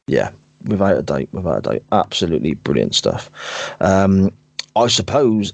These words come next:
now then we should, uh, give it a rating, Magsy mate. Out of ten, where, where do you think this sits?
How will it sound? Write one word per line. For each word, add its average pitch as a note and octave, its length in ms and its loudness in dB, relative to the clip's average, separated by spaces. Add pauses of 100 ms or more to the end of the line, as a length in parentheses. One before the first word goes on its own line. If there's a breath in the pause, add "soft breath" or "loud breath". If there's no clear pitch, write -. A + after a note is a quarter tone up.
now G#2+ 500 2
then F#2 500 0
we A#2 180 2
should, A#2 240 0
uh, G#2+ 340 2
give C3 180 2
it C3+ 100 4
a C#3 60 4
rating, G#3 420 2
Magsy C3 320 2
mate. G#2 340 -2 (100)
Out C#3 160 2
of D3 80 2
ten, G3 340 0
where, F3 200 2
where E3 200 2
do E3+ 140 -4
you F3+ 60 2
think E3 200 -2
this D#3 180 0
sits? - 500 -2